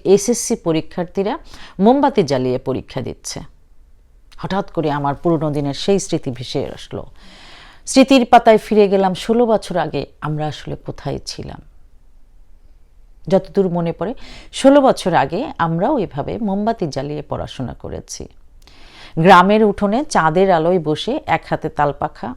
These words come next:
অন্য হাতে মশা মেরেছি। বিদ্যুৎ ঠিক কখন আসবে সেটা কেউই জানতাম না, কিন্তু আসার পরে কখন চলে যাবে সেটা কিন্তু সবাই জানতাম।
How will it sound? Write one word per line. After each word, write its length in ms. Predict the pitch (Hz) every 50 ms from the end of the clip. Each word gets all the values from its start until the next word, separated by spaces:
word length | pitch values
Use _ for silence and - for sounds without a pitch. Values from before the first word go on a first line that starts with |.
| - -
অন্য 240 | 160 156 151 147 147
হাতে 420 | 143 143 147 156 - - 135 135 - - - - - - - - -
মশা 480 | 143 156 160 165 - - - 185 165 135
মেরেছি। 540 | 127 127 117 98 95 - - - - - - - - - - - - - - - - - - _ _ - - - - - - - - - - - -
বিদ্যুৎ 320 | 151 180 185 170 226 226 - -
ঠিক 140 | - 233 - -
কখন 420 | 165 143 - - - 220 240 240 240 -
আসবে 640 | - - 170 170 147 - - 180 214 208 165 156 185 202 - - - - - -
সেটা 340 | - - - 285 294 311 320
কেউই 380 | 320 - 214 185 170 170 170 156
জানতাম 600 | 117 - 139 123 123 127 117 - 123 117 - 87
না, 260 | 107 110 98 - - - - - -
কিন্তু 200 | 175 160 - 160 -
আসার 320 | - 170 - - 302 349
পরে 380 | - - 185 147 120 127 156 202 - - - - - - -
কখন 380 | 269 277 - - - 381 359 339
চলে 280 | - 262 226 190 165
যাবে 200 | 147 147 139 131
সেটা 240 | 139 - - 202 269
কিন্তু 220 | 262 269 214 165 156
সবাই 340 | - 147 120 104 95 95
জানতাম। 560 | 98 - 90 92 - 95 - - 71 - -